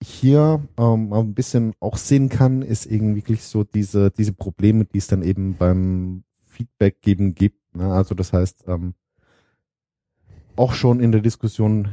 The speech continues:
die wir vorher hatten, das ist ja quasi der Ansatz von dem Ganzen, ähm, geht so ein bisschen drum, äh, dass wenn jemand Feedback gibt, äh, man eigentlich davon ausgeht, dass der andere das versteht und zumindest mal so ähnlich sieht.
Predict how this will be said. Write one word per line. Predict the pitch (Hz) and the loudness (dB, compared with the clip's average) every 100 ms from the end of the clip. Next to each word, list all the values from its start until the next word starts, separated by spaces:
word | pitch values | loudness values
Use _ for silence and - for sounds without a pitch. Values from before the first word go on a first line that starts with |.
| 104 | -4
die | 107 | -2
wir | 104 | -2
vorher | - 113 120 | 0 2 2
hatten, | 135 - | 2 0
das | 117 110 | -2 -2
ist | 110 | -2
ja | 107 | -2
quasi | - 104 101 | -2 -4 -2
der | 95 85 | -2 -2
Ansatz | 78 123 131 131 | 0 0 0 0
von | 127 | 0
dem | 123 117 | 0 2
Ganzen, | 113 120 - 120 120 - | 2 0 -2 0 0 2
ähm, | 107 104 101 104 113 131 - | 0 2 0 -2 -6 -12 -2
geht | 131 131 | 0 2
so | 131 | 2
ein | 123 | 2
bisschen | 127 127 120 | 0 0 -2
drum, | - 117 117 117 | -2 -2 0 0
äh, | 117 104 104 101 101 - - | 0 2 2 4 0 -2 0
dass | 107 - - - | 0 -2 -18 -14
wenn | 101 104 120 | 0 2 4
jemand | 113 110 | 4 2
Feedback | - 131 - 113 - | 0 -6 -2 -2 0
gibt, | 131 _ _ - | -6 _ _ -4
äh, | 101 | -2
man | 98 98 101 | 0 2 0
eigentlich | - 98 - | 0 -4 -4
davon | - 101 95 | -4 -4 -2
ausgeht, | 92 - 110 101 | -4 -2 -4 -2
dass | 101 | -2
der | 101 78 | -2 -2
andere | 98 101 | 0 0
das | 101 90 | 0 -2
versteht | - 87 - 107 127 - | -2 -6 0 0 0 -2
und | 110 98 104 _ _ - | -8 -6 -6 _ _ -4
zumindest | 117 110 | -2 0
mal | 107 107 107 | 2 2 0
so | - 92 | -4 0
ähnlich | 87 98 98 | 2 2 0
sieht. | - - 90 | -4 -4 -4